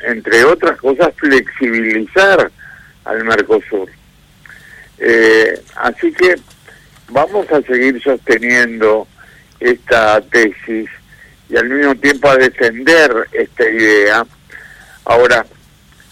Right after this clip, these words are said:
quiero agregar algo que me parece importante. Esto no se logra tratando de,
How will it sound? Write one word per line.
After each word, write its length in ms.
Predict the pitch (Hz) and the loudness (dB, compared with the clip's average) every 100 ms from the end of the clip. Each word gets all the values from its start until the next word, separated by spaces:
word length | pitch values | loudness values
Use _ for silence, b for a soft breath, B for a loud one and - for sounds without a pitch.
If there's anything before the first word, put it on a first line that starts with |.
| - | -16
quiero 260 | - 143 160 | -6 -2 4
agregar 500 | 175 165 156 147 143 | 4 6 6 4 4
algo 480 | 147 156 156 170 143 | 4 4 4 2 2
que 200 | 147 135 | 2 0
me 180 | 123 123 | 0 -2
parece 840 | 120 120 131 - 147 151 143 120 - _ _ _ - - _ | 0 2 2 2 2 4 2 0 -8 _ _ _ -20 -20 _
importante. 1080 | - 117 113 101 95 - 151 123 104 92 90 82 _ _ - B B B B B - | -12 -12 -6 -4 -2 0 -2 -4 -10 -8 -8 -8 _ _ -20 B B B B B -2
Esto 380 | 143 143 175 147 | -2 2 2 2
no 140 | 160 151 | 0 -2
se 120 | 156 | -4
logra 840 | 143 139 147 147 156 160 160 165 143 _ b b b b _ | 0 4 4 4 4 2 -2 -4 -8 _ b b b b _
tratando 680 | 127 123 120 139 139 143 139 131 | -6 -4 -2 0 -2 0 2 4
de, 440 | 120 113 107 104 | 2 2 0 -2